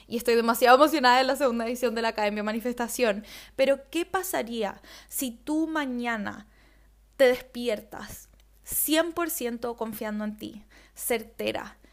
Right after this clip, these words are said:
segura, conectada contigo, conectada con tu propósito y dispuesta, disponible emocional, física, mentalmente para crear la vida de tus sueños?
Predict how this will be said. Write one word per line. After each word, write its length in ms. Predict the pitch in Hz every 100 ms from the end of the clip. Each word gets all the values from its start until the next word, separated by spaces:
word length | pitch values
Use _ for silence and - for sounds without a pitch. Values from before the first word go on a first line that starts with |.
| _ _
segura, 840 | - - 226 214 233 240 - - - _ _ _ _
conectada 640 | 240 233 233 - 240 254
contigo, 640 | 262 254 240 220 214 -
conectada 520 | 247 220 214 233 226
con 140 | 226 226
tu 120 | 240
propósito 760 | 220 214 214 208 214 226 233 -
y 100 | 240
dispuesta, 760 | 214 214 - - 247 247 247 240
disponible 720 | 240 - 220 220 214 214 214
emocional, 520 | 214 214 214 214 208
física, 400 | 214 220 214 214
mentalmente 920 | 208 214 214 208 208 214 220 226 320 381 - - _ _
para 300 | 254 240 254
crear 200 | 240 220
la 100 | 220
vida 120 | 208
de 60 | 208
tus 140 | 214
sueños? 520 | - - - 202 -